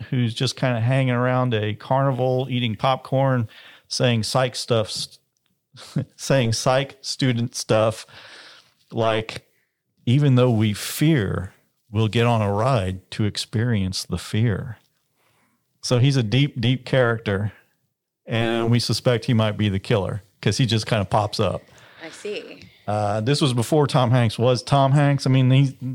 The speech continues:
Speaker 1: they called him Tom Hanks, but he's not like the Tom Hanks that
Speaker 2: He's
Speaker 1: we
Speaker 2: not
Speaker 1: think of.
Speaker 2: America's dad yet.
Speaker 1: No,
Speaker 2: No.
Speaker 1: no. So he could have been the killer.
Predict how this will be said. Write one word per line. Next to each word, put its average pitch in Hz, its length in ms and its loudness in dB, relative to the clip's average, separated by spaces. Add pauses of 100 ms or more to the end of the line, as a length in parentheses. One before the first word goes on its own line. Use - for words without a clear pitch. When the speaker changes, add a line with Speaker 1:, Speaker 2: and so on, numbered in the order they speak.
(100)
Speaker 1:
they - 120 2
called 220 300 4
him 110 80 0
Tom 113 280 2
Hanks, 104 260 0
but 117 160 0
he's 117 160 0
not 123 180 2
like 113 200 0
the 113 40 -4
Tom 113 340 -2
Hanks 110 300 -2
that 104 60 -6
Speaker 2:
He's 98 60 -4
Speaker 1:
we 98 40 -2
Speaker 2:
not 185 120 0
Speaker 1:
think 180 100 2
of. 180 60 -4
Speaker 2:
America's 160 380 0
dad 139 320 -6
yet. - 320 -12
Speaker 1:
No, 127 480 4
Speaker 2:
No. 135 120 -10
Speaker 1:
no. 135 400 2
So 135 160 2
he 147 100 4
could 175 160 0
have 160 100 2
been 147 140 2
the 135 80 2
killer. 113 420 -2